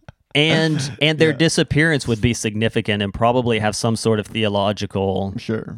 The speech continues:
Speaker 1: because the secular world even says, you know, like, this was an event
Speaker 2: Mm-hmm.
Speaker 1: and not an over time thing. Well,
Speaker 2: Mm-hmm.
Speaker 1: they say both. It was an
Speaker 2: <laughs>
Speaker 1: event that caused an over time thing, which
Speaker 2: Right,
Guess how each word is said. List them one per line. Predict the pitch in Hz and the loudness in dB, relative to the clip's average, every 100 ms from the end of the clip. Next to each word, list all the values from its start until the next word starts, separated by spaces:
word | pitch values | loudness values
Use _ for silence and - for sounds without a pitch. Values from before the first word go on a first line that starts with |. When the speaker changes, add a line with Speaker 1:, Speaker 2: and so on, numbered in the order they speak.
| 117 | -6
Speaker 1:
because | 107 113 135 117 98 - _ _ _ - | -4 2 2 0 -6 -16 _ _ _ -16
the | 107 98 | -12 0
secular | 143 135 131 | 0 2 2
world | 110 104 | 2 0
even | 101 101 | -2 -4
says, | 95 90 | -4 -6
you | 98 | -4
know, | 98 | -2
like, | 98 | -2
this | 107 117 | -2 -2
was | 110 98 | -2 -4
an | 95 | -8
event | 92 107 92 - - - _ _ | -8 -10 -10 -12 -20 -20 _ _
Speaker 2:
Mm-hmm. | 131 117 104 | -2 0 0
Speaker 1:
and | 113 | 0
not | 107 104 | 2 2
an | 104 | 0
over | - 110 101 | -4 -4 -6
time | - 107 95 | -6 -6 -6
thing. | - - | -10 -10
Well, | 98 107 | -2 2
Speaker 2:
Mm-hmm. | 113 110 95 - | 2 2 -2 -2
Speaker 1:
they | 113 | -2
say | 110 | 0
both. | 104 90 - - _ _ _ _ - | -2 -6 -10 -18 _ _ _ _ -10
It | 110 107 | -6 2
was | 147 156 | 4 6
an | 160 | 6
Speaker 2:
<laughs> | 143 | 6
Speaker 1:
event | 143 147 120 107 | 4 2 2 0
that | 120 | 2
caused | 127 123 107 | 4 2 2
an | 107 | 2
over | 104 101 | 2 0
time | 110 110 | 0 2
thing, | 107 101 | 0 0
which | 101 104 | 0 2
Speaker 2:
Right, | 117 110 | 4 2